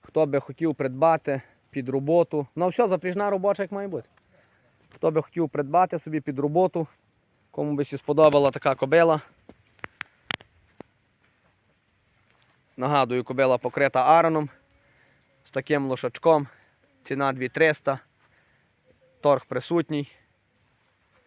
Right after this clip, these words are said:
Кого буде цікавити, будете дзвонити до Максима, номер буде закріплений в коментарях.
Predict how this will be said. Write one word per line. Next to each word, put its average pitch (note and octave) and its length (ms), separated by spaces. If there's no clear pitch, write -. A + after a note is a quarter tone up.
Кого B2+ 240
буде A#2+ 220
цікавити, C#3 540
будете A#2+ 460
дзвонити B2+ 420
до A#2+ 100
Максима, D3 420
номер C3+ 260
буде A#2+ 180
закріплений A#2+ 480
в A2 40
коментарях. D3+ 580